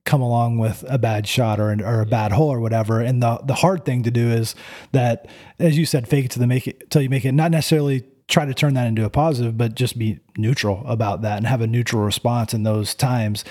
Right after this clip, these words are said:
And you can't do that unless you have strategies and unless you discuss that ahead of time as being something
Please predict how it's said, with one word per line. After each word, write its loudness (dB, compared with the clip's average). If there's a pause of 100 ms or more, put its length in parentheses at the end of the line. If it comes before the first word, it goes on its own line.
(180)
And 2
you 4
can't 0
do 2
that -2
unless 0
you 2
have 0
strategies -2
and 0
unless 0
you 0
discuss -2
that 0
ahead -2
of -4
time -2
as -4
being -2
something -2